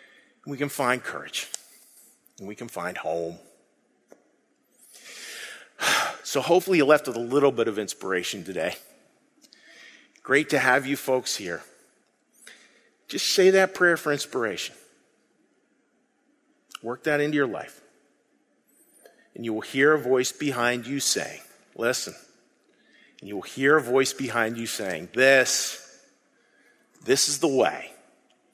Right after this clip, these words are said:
Walk in it." I'd ask you now to please join me in a prayer. I'm gonna say the prayer,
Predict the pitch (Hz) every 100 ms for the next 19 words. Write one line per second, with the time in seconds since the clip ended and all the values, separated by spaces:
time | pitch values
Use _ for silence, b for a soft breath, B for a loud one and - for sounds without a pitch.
0 | _ _ _ _ _ _ - 92 78 -
1 | 67 57 - - _ _ _ _ _ _
2 | _ _ _ _ _ _ _ _ _ _
3 | _ b b b - 139 156 - 160 147
4 | 143 147 135 120 - 139 147 143 139 143
5 | 143 127 120 - 151 143 - - 151 165
6 | 214